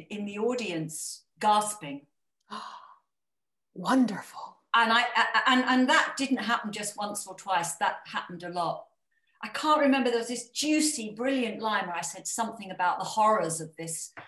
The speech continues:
Speaker 1: husband. And I, and often I just hear women go, <gasps>
Speaker 2: Oh.
Speaker 1: and you just thought, "That poor woman, they're probably going through that,"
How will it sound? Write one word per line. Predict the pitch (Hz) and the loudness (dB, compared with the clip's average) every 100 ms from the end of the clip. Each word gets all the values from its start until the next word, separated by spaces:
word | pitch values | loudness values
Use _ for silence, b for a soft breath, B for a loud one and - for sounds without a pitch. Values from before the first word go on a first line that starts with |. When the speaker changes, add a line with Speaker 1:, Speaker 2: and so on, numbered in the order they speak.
| B B | B B
Speaker 1:
husband. | - 196 - 175 170 | -2 -2 -2 -6 -6
And | 180 | -2
I, | 196 202 - 220 - | -2 -2 -2 -4 0
and | 226 220 - | 0 0 6
often | 240 - 214 | 6 6 0
I | 196 190 - | 0 0 -2
just | 214 208 | -8 -8
hear | - 208 202 | -6 -6 -4
women | 208 196 175 | -6 -6 -2
go, | 175 180 - | -2 -2 -4
<gasps> | - - - - _ _ _ _ _ _ _ _ _ _ | -8 -8 -10 -14 _ _ _ _ _ _ _ _ _ _
Speaker 2:
Oh. | 190 165 160 - - _ - | -14 -14 -14 -18 -20 _ -4
Speaker 1:
and | 214 226 | 0 0
you | |
just | 226 247 - | 2 0 0
thought, | 240 226 226 | 2 2 4
"That | 220 214 | 0 0
poor | - 285 269 | -4 0 2
woman, | 240 233 185 170 160 | 2 0 -2 -6 -4
they're | 196 202 | -4 -2
probably | 214 214 214 202 | -6 -6 -8 -6
going | 202 190 185 | -2 -2 -4
through | 165 - 180 165 | -12 -10 -8 -2
that," | 160 151 | -2 -2